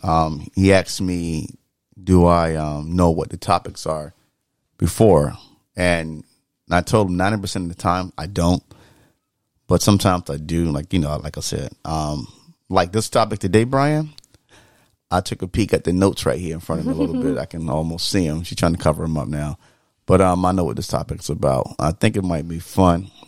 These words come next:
Speaker 1: When I saw it, I said, "I don't know if I can do this for thirty minutes."
Speaker 2: You
Speaker 1: But
Speaker 2: say that a lot on, on a lot of episodes.
Speaker 1: <laughs> But, but
Speaker 2: But we
Speaker 1: thi-
Speaker 2: always make it.
Speaker 1: But this one right here, man, I just, I just was,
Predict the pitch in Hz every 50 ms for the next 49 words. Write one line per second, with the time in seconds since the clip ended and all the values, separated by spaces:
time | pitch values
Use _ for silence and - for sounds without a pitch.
0 | - - - - 101 101 90 - - - 135 151 139 - - - 90 95 - -
1 | - 90 90 87 85 82 82 82 - - - - - - - - 87 85 80 82
2 | 80 82 80 76 - - - 80 82 85 87 85 82 78 - - - - _ _
3 | _ _ _ _ _ _ _ _ _ _ - - - - 226 175 170 233 220 208
4 | 190 175 170 170 170 170 165 156 139 - - - - - - 165 160 156 156 -
5 | - 185 180 180 185 190 190 185 175 156 165 160 - 170 - - 165 151 147 147
6 | 147 - - - - - - - - - - - - - _ _ - 98 95 90
7 | 92 87 - - - - 85 - - 101 - 262 277 285 302 - - 277 311 330
8 | - - 123 - _ _ _ _ _ - - - - _ _ - - 92 90 90
9 | 110 110 - 113 101 95 95 92 90 92 92 87 87 87 87 87 85 85 82 82
10 | 80 - - _ - - 90 90 92 92 90 87 - - - - 73 90 85 87
11 | 87 85 90 90 -